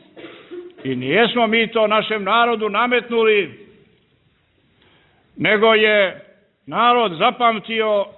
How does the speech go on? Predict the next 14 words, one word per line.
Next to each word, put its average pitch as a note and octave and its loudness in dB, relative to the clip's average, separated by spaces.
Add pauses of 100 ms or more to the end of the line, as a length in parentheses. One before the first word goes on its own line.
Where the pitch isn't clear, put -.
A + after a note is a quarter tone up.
šta A3 -2
za F#3 -6
njega F#3+ -2 (1700)
znači F#3+ 0
Sveti F3+ -10
Sava E3+ -6 (320)
i D3 -8
njegovo E3 0
djelo, D3 2 (680)
i A#2 -14
njegovo F#3 0 (120)
svetiteljstvo, F#3+ -2
svetiteljsko F#3 -2
pokroviteljstvo. F#3 0